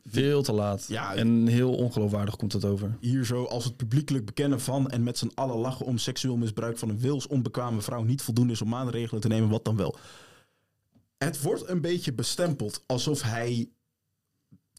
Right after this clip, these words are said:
Speaker 2: doelbewust die vrouw gedrogeerd heeft en met een kaars wilde verkrachten.
Speaker 1: Ja.
Speaker 2: Terwijl, nogmaals,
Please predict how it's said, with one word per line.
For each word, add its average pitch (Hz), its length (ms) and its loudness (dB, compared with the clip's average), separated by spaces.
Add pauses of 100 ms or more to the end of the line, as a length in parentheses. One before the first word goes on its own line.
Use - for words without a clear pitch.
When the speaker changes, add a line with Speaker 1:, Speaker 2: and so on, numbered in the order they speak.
(140)
Speaker 2:
doelbewust 160 800 0
die 117 120 0
vrouw 143 220 2
gedrogeerd 135 600 -2
heeft 127 240 0
en 110 340 0
met 110 160 2
een 104 120 -6
kaars 127 320 -2
wilde 127 320 4
verkrachten. - 560 -6 (280)
Speaker 1:
Ja. 107 280 2 (400)
Speaker 2:
Terwijl, 127 360 0
nogmaals, 113 720 0